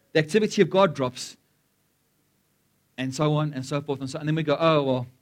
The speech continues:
let's just be a cessationalist because <laughs> the Holy Spirit doesn't operate in our day."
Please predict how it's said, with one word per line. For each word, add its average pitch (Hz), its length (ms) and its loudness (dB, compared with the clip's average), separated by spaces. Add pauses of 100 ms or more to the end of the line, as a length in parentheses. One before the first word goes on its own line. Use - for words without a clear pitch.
(260)
let's 160 120 -4
just 180 140 -6
be 175 80 2
a 160 40 4
cessationalist 147 760 -4
because 117 520 -8
<laughs> - 40 -20
the 143 120 -6 (220)
Holy 135 160 -4
Spirit 135 240 -8
doesn't 123 200 -2
operate 110 300 -2
in 107 60 -6
our 98 100 -8
day." 90 220 -14